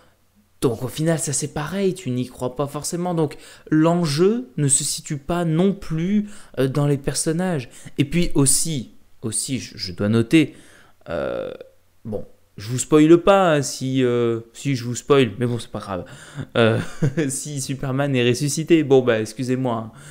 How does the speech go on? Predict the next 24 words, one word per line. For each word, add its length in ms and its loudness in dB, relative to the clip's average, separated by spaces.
Mais 60 -2
bon, 120 -4
je 80 -10
pense 160 -10
qu'on 120 -6
pouvait 280 -6
s'en 180 -2
douter, 520 2
non ? 240 2
Mais 100 0
en 40 0
tout 100 -6
cas, 160 -2
la, 180 0
la 160 2
manière 600 0
dont 200 -4
c'est 200 -4
fait, 520 -2
la 80 -6
manière 320 0
dont 160 -4
c'est 200 -4
expliqué, 840 -4